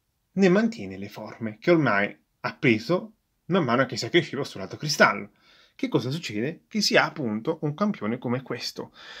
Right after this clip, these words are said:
molto particolare, come vedete,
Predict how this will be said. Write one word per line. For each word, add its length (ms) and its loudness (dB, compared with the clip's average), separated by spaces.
molto 540 10
particolare, 1000 -2
come 180 0
vedete, 680 2